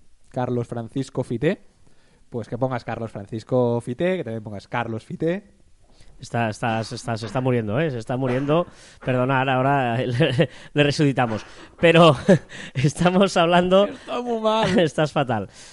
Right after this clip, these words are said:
Speaker 2: Eh, estamos hablando de eso, de que tú pongas tu nombre para que, eh, recibas un mail. Además, le puedes decir a Google si ese mail lo tienes que recibir,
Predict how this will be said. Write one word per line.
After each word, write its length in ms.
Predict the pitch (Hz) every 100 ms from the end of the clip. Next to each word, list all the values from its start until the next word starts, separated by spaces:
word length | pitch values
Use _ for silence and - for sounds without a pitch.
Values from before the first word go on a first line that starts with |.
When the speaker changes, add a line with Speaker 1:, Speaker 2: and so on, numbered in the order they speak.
| - _
Speaker 2:
Eh, 200 | 147 143
estamos 260 | 143 156 156
hablando 240 | 165 175
de 80 | 170
eso, 160 | 170 160
de 100 | 131
que 120 | 127
tú 180 | - 151
pongas 300 | 175 165 -
tu 100 | 151
nombre 320 | 190 190 226
para 320 | - 165 180
que, 280 | 175 185 226
eh, 680 | - 143 135 127 123 120 117
recibas 440 | 135 131 190 185 -
un 120 | 139
mail. 320 | 190 202 226
Además, 240 | 156 135
le 80 | 131
puedes 180 | 135 139
decir 220 | 139 147
a 60 | 135
Google 320 | 143 151 131
si 120 | -
ese 140 | 127 135
mail 140 | 135
lo 60 | 131
tienes 240 | 127 131
que 60 | 139
recibir, 420 | 135 131 143 127